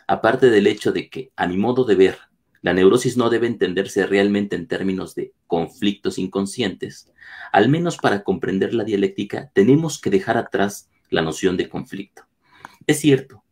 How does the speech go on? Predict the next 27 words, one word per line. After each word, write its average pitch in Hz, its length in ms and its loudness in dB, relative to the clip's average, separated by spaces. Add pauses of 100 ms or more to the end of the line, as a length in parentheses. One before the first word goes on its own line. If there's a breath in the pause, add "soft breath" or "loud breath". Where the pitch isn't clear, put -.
(160)
que - 80 -8
los - 140 -4
conflictos, - 720 -6 (160)
cuando 110 280 2
ocurren, 101 520 2 (440 soft breath)
pueden, 120 420 2
como 82 260 -6
todo 98 220 2
lo 107 100 0
demás, 110 500 -8 (160)
tener 90 260 0
su 98 200 -6
propia 95 340 0
di-, 85 240 -4
dialéctica - 540 -4
interna 90 580 -2 (380)
y 104 100 -6
pueden 120 380 2
desarrollarse 95 720 -2
de 85 80 -4
manera 78 320 -6
dialéctica. 78 720 -10 (400 soft breath)
También 95 400 0
pueden 117 260 -2
ser 107 360 2
la 87 160 2
expresión 131 840 -2